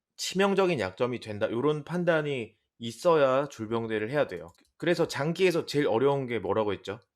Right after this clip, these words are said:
졸병대. 졸 운용이 제일 힘들어요, 장기에서. 먹-, 예, 먹고 나서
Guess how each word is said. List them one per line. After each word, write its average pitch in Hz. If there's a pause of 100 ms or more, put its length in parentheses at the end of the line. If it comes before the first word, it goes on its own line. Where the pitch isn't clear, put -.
(240)
졸병대. 139 (440)
졸 170
운용이 143
제일 151
힘들어요, 104 (220)
장기에서. 101 (340)
먹-, 110 (460)
예, 117
먹고 107
나서 147